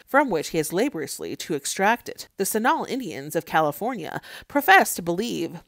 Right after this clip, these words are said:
that the whole world was once a globe of fire, whence that element passed up into the trees, and now comes out whenever two pieces of wood are rubbed together. Similarly, the Maidu Indians of California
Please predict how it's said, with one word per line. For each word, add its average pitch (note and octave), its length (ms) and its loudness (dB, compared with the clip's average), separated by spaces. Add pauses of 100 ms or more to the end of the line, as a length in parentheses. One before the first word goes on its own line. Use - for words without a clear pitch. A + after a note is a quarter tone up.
that E3+ 120 0
the F#3 120 2
whole C4+ 200 6
world E3 540 0
was F3 180 2
once F3 220 -4
a C#3+ 80 -2
globe F3+ 340 2
of D#3 80 0
fire, - 480 -4 (300)
whence F3+ 240 2
that D#3+ 260 8
element D#3 420 0
passed - 400 0
up G3+ 220 6
into D#3+ 300 -6
the D#3 100 -10
trees, C#3+ 580 -6 (240)
and G3 140 2
now A#3+ 220 4
comes F3 260 -4
out G#3 240 4
whenever E3 320 2
two F3 160 -8
pieces E3+ 420 -8
of D#3+ 140 -2
wood F3 300 -2
are D#3+ 100 0
rubbed D#3+ 240 0
together. F3+ 480 -4 (160)
Similarly, E3+ 640 -2
the E3+ 100 -6
Maidu G#3 440 -4
Indians B2+ 400 -12 (340)
of - 120 -4
California F3+ 880 2